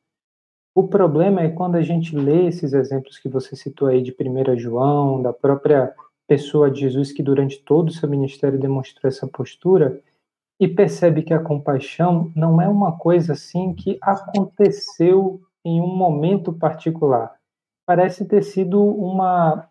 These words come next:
marca profundamente, é, definidora das atitudes e do tipo de vida que aquelas pessoas tinham, né?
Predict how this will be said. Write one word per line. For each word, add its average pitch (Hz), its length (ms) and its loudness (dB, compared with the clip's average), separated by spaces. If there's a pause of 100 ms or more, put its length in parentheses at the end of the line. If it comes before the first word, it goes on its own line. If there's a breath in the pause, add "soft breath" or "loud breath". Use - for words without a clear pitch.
marca 185 460 0
profundamente, 175 1700 -2 (580)
é, 143 420 0 (160)
definidora 185 1040 2
das 180 520 -2
atitudes 214 960 -2
e 208 60 2
do 185 140 0
tipo 262 360 0
de 185 120 0
vida 170 220 2
que 165 100 -6
aquelas 160 260 0
pessoas - 400 -2
tinham, 113 300 -4
né? 139 200 -6